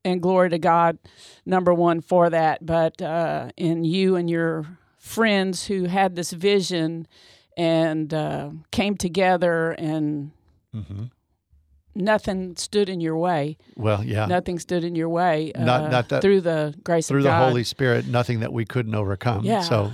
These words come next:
Speaker 2: yeah, there's plenty
Speaker 1: Yeah,
Speaker 2: of things
Speaker 1: but
Speaker 2: that try
Speaker 1: again,
Speaker 2: to jump
Speaker 1: my,
Speaker 2: in the
Speaker 1: my,
Speaker 2: way.
Speaker 1: I had no idea that, uh, Catholic radio existed in the way that I know it and love it now
Speaker 2: Yeah.
Speaker 1: and need it, need it in my life. And as you were kinda talking about <clears throat> through the shelter in place and just some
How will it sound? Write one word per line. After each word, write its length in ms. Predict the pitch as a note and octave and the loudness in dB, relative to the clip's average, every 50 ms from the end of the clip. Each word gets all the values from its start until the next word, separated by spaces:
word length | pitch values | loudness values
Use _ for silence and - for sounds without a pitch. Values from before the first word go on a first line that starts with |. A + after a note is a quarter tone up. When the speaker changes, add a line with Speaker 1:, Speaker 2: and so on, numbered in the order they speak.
| - - | -6 -6
Speaker 2:
yeah, 220 | B2+ A2+ G#2 G#2 | -4 -2 -2 -2
there's 240 | G#2 G#2+ A2 G#2 - | -2 -2 -4 -4 -4
plenty 240 | - C#3+ C#3 C3 B2+ | -4 -4 -2 -2 -2
Speaker 1:
Yeah, 60 | G#2+ | -2
Speaker 2:
of 60 | - | -2
things 200 | A#2 A2 G#2+ G2+ | -4 -4 -4 -4
Speaker 1:
but 120 | A2 - - | -6 -8 -4
Speaker 2:
that 60 | - | -2
try 120 | A#2+ A#2 | 0 0
Speaker 1:
again, 180 | - - F#3+ E3+ | 2 2 2 2
Speaker 2:
to 40 | E3 | 2
jump 180 | D#3+ D#3+ D3+ D#3+ | 2 2 2 2
Speaker 1:
my, 20 | |
Speaker 2:
in 60 | D#3 | 2
the 60 | - | 2
Speaker 1:
my, 240 | F3+ F#3+ G3+ G3 G3+ F#3+ - | 4 4 4 2 2 0 -2
Speaker 2:
way. 60 | - - - - - _ - - - - _ - | -6 -8 -12 -20 -20 _ -20 -20 -20 -14 _ 0
Speaker 1:
I 140 | E3 G3+ F#3+ | 2 4 4
had 160 | F#3 F3 F3 | 4 2 0
no 500 | F#3 F3+ E3 F#3 F#3 G3 G3+ G3+ G3 G3+ | -2 -6 -4 -4 -2 2 4 6 6 6
idea 600 | G#3 G#3 G#3 G3+ F3+ E3+ G#3+ A3 G3 D#3+ D#3 E3 | 6 6 4 2 0 0 0 0 2 2 2 2
that, 500 | D#3 D#3 D#3 D3+ D3 D3 - _ - - - - | 0 0 0 2 2 0 -2 _ -14 -20 -16 -10
uh, 340 | - E3 E3 E3 E3 D#3 D3 - | -6 -4 -2 -2 -2 -2 -4 -2
Catholic 360 | - F3+ E3 - F3+ D3+ - | -2 -2 -2 -2 -4 -4 0
radio 440 | E3+ F3 F3 D#3+ E3 E3 D#3+ D#3 D#3 | 0 2 2 2 2 0 2 2 0
existed 640 | D#3 D3 C#3+ D#3+ F3+ F#3 - - - F3 E3 D3+ | 0 -2 -2 -2 0 0 0 -2 -2 -2 0 0
in 140 | E3 D#3+ D#3 | 0 -2 0
the 80 | D#3 D3+ | 2 4
way 240 | E3 E3 E3 E3 | 6 6 4 4
that 180 | D#3 D#3+ D#3 D3+ | 2 0 0 0
I 100 | D3+ D3+ | 0 -2
know 280 | D3+ D#3+ E3 D#3+ D#3+ D#3+ | -2 0 0 0 0 0
it 120 | D3 C3+ - | -2 -4 -4
and 140 | D#3 D3+ D#3 | -4 -4 -4
love 240 | D#3+ D#3+ D#3 D3+ D3+ | -2 -2 -4 -4 -6
it 120 | - - | -8 -6
now 300 | D#3+ E3 E3 E3 E3 D#3+ D#3 | -4 -2 -2 0 -2 -2 -2
Speaker 2:
Yeah. 40 | D3+ | -4
Speaker 1:
and 140 | D3+ E3 F3+ | -4 -4 -2
need 240 | F#3 F#3 F#3+ F#3 D#3+ | -2 -2 -2 -2 -2
it, 280 | D3 C3+ - - - _ _ _ _ _ _ _ _ _ - | -2 -4 -4 -10 -16 _ _ _ _ _ _ _ _ _ -8
need 240 | F3 F3 F#3 F#3 E3+ | -6 -4 -2 -2 -2
it 120 | E3+ D#3 | -2 -2
in 140 | D#3+ E3 E3+ | -2 -4 -2
my 120 | E3 D#3 D3 | -4 -4 -4
life. 380 | C#3 D3 F3 F#3+ F#3+ F#3+ - - | -2 0 2 2 2 2 0 -2
And 220 | F#3 E3+ E3 D#3 _ _ _ _ _ _ _ - | -4 -4 -4 -6 _ _ _ _ _ _ _ 0
as 220 | F3 F3+ F3+ E3 - | 2 2 2 2 0
you 100 | F3+ E3+ | -2 0
were 320 | E3+ E3 E3 D#3+ D#3+ D#3+ - - | 0 2 2 0 0 -4 -8 -6
kinda 220 | - G3 F3+ E3 | -4 -2 -2 -2
talking 340 | - - F3+ E3+ - G3 F3 | 0 0 0 0 0 0 -2
about 400 | D#3+ D#3+ F3+ E3+ E3+ E3 D#3+ - _ _ _ _ _ - | 2 2 4 4 6 4 4 0 _ _ _ _ _ -2
<clears throat> 340 | - - F#3+ F3+ E3+ E3 - | 0 0 2 0 -2 -2 0
through 140 | - F#3 F#3+ | 0 0 2
the 100 | E3+ E3+ | 2 0
shelter 400 | - - F3+ F3 F3 E3 F#3 E3+ | 2 2 2 2 2 2 0 0
in 160 | E3 D#3+ D#3 | 0 0 0
place 460 | - - F#3 F3 F3 F3 F3 - - F3+ | 0 2 4 4 4 4 0 -2 -4 -4
and 340 | E3 D#3+ D#3 D#3 D#3 - - | -4 -4 -4 -4 -6 -8 -4
just 240 | - F#3+ G3 - - | -2 0 0 0 -2
some 160 | G3+ G3+ | -4 -4